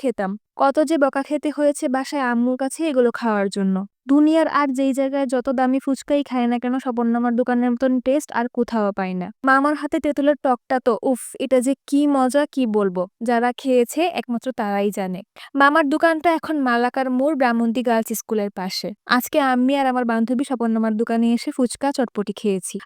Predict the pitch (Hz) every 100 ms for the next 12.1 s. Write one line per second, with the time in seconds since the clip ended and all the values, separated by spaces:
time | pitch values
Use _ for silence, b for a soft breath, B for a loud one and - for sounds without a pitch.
0 | 220 233 - 262 254 254 247 240 226 233
1 | 240 240 240 285 285 240 226 226 277 -
2 | 240 233 208 202 202 196 - 220 196 190
3 | - B 262 285 339 277 311 311 330 311
4 | 262 240 208 - 226 202 208 B - 294
5 | 311 311 262 247 247 240 247 208 196 214
6 | - B 277 285 330 - 302 - 311 302
7 | - 294 285 294 247 285 311 - 247 220
8 | 226 220 208 208 202 196 202 - 208 208
9 | - 311 330 - 320 339 330 339 294 233
10 | 254 269 277 302 285 262 - 269 294 _
11 | 277 254 277 302 285 269 254 254 254 262
12 | 269